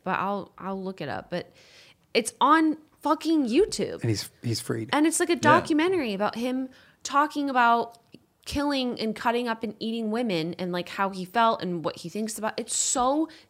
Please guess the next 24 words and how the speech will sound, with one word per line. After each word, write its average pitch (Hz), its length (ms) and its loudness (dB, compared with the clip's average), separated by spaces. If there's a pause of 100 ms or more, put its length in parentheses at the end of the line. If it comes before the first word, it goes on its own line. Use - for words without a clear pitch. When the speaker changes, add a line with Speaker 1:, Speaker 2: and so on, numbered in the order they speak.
(100)
Speaker 1:
deeply 247 400 -4
disturbing. 208 680 4
Speaker 2:
You - 60 -4
watched 147 340 -2
that? 254 200 -6
Speaker 1:
Yeah. 302 560 4
Speaker 2:
Why? 202 720 2
Speaker 1:
I 320 100 2
don't 392 180 2
know. 311 640 4 (120)
I 285 100 4
don't 311 320 4
Speaker 2:
When? 254 120 8
Speaker 1:
know. 311 420 8
Speaker 2:
When? 208 420 6
Speaker 1:
A 214 80 2
long 208 300 -2
time 185 280 -6
ago. 160 360 -6 (1800)
Speaker 2:
Oh 170 160 -10 (140)
my 165 140 -10
God. 139 440 -8 (380)
Speaker 1:
Hold 247 160 -2
on. 214 380 -4